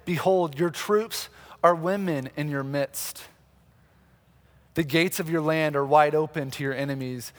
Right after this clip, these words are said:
Fire has devoured your bars." He's, he's saying, "All your soldiers that have marched across the known world, that have destroyed everyone,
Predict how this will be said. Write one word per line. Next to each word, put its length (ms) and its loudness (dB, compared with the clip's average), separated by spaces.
Fire 520 2
has 200 -4
devoured 680 0
your 100 -10
bars." 600 -4
He's, 280 -4
he's 180 -4
saying, 500 2
"All 200 6
your 140 0
soldiers 680 0
that 140 4
have 120 -2
marched 360 2
across 440 4
the 120 -4
known 260 -2
world, 380 0
that 100 -2
have 100 -6
destroyed 440 -2
everyone, 520 0